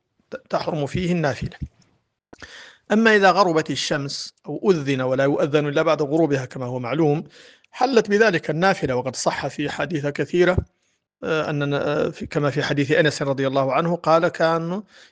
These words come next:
إذا انت-، إذا سكت المؤذن ابتدروا السواري"، ابتدر الناس السواري، يعني يتسارعون نحو السواري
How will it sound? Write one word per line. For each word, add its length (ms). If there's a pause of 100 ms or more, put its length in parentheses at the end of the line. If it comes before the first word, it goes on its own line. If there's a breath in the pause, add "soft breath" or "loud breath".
(120 soft breath)
إذا 240
انت-، 200
إذا 380
سكت 380
المؤذن 520
ابتدروا 500
السواري"، 760 (600)
ابتدر 300
الناس 320
السواري، 460
يعني 180 (580 soft breath)
يتسارعون 560
نحو 160
السواري 540